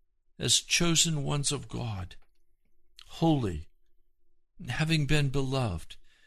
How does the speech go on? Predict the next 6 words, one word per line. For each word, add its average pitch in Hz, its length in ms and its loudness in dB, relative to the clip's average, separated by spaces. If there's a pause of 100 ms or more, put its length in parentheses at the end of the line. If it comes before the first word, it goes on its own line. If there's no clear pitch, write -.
(200)
deep 170 380 2
feelings 165 720 4
of 151 160 -2
compassion, - 840 0 (1600)
kindness, 143 800 0 (1040)
humility, 143 880 -4